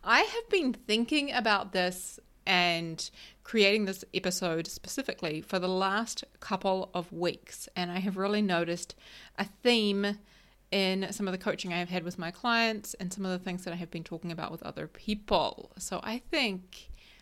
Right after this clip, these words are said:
this is going to be juicy. <laughs> I'm looking forward to it. So let's dive in. Straight into it. I want you to think about, what is your opinion of you?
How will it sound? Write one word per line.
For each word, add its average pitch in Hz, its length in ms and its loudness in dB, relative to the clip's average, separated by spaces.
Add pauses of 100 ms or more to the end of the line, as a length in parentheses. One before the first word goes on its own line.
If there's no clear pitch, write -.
(160)
this 190 400 -4 (120)
is 233 180 -6
going 175 560 -4 (120)
to 202 160 -2
be 156 520 -4 (280)
juicy. 214 720 4 (480)
<laughs> 240 320 0 (1000)
I'm 160 420 -8 (100)
looking 180 400 0
forward 185 260 2
to 175 80 -2
it. - 140 -6
So 185 100 0
let's 233 180 2
dive 254 200 8
in. 160 200 2 (600)
Straight 285 480 4
into 220 240 2
it. - 220 -4 (120)
I 247 60 2
want 330 180 4
you 523 160 2
to - 60 -4
think 269 200 2
about, 175 360 0 (260)
what 247 320 6
is 381 200 6
your 269 300 6
opinion 220 840 2 (200)
of 180 340 2 (360)
you? 175 340 0